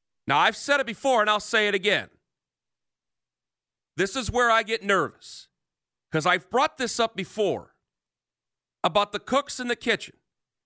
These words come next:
And what underlined it was something that happened. Oh, and you said this was on November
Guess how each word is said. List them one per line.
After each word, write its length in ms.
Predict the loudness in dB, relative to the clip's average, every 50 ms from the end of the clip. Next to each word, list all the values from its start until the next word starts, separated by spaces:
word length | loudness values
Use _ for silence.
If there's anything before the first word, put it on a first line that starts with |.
| _ _ _ _ _ _ _
And 180 | -2 -2 0 0
what 140 | -2 0 2
underlined 680 | 2 0 0 0 0 -2 0 0 0 -2 -2 -4 -6 -8
it 200 | -10 -10 -10 _ -8
was 120 | -6 -4
something 440 | -4 -2 -2 -2 -2 -2 -4 -6 -2
that 140 | -2 -2 -2
happened. 440 | -2 0 0 0 0 -2 -4 -6 -4 -2
Oh, 180 | 0 2 2 2
and 100 | 0 0
you 140 | -4 -6 -6
said 320 | -4 -2 -2 -2 -2 -2
this 260 | -2 -2 -2 -2 -4
was 320 | -4 -2 0 0 0 -2 -4 -4
on 300 | -2 2 2 2 2 2
November 1300 | 0 0 -2 -2 -2 -4 -4 -2 -2 -2 -2 -2 0 0 2 2 2 2 2 2 2 2 0 -2 -4